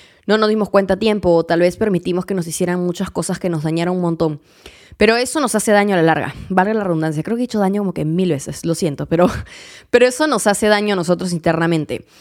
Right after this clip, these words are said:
ya que al estar dándole vueltas al asunto, ¿no? Porque es algo que siempre pasa, o sea, cuando alguien te hace daño, te hace alguna cosa que realmente te, te, te dolió,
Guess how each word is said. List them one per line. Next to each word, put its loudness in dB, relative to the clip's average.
ya 2
que -2
al 4
estar 2
dándole 2
vueltas 2
al -2
asunto, -2
¿no? 0
Porque -4
es -2
algo 2
que -6
siempre -2
pasa, -2
o -4
sea, -2
cuando 0
alguien 0
te -2
hace -2
daño, 0
te -4
hace -6
alguna -2
cosa -6
que -4
realmente -2
te, -2
te, 4
te 4
dolió, 4